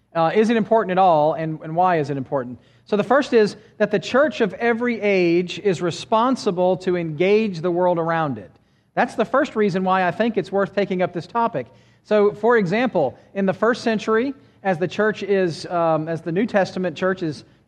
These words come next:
is blossoming, the real question for them is, do you have to become Jewish before you become a Christian? It was a serious topic. They had to have a general assembly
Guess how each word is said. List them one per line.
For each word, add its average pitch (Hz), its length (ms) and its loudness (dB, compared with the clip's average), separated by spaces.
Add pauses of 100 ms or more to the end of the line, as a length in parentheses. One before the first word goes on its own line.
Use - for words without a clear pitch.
is 160 220 -2
blossoming, 185 800 0 (340)
the 175 300 2
real 208 280 2
question 220 440 -2
for 202 140 -2
them 220 240 0
is, 175 160 -2
do 147 120 -4
you 196 200 0
have 220 340 -2
to 269 80 -6
become 226 540 -2
Jewish 180 720 -2 (480)
before 214 400 2
you 226 160 0
become 196 360 -2
a 180 80 -2
Christian? 165 500 -4
It 196 160 0
was 196 180 0
a 196 220 2 (160)
serious 233 560 -2
topic. 220 500 0 (260)
They 202 100 2
had 208 180 0
to 208 80 0
have 202 240 0
a 190 80 2
general 202 540 -2
assembly 175 760 -2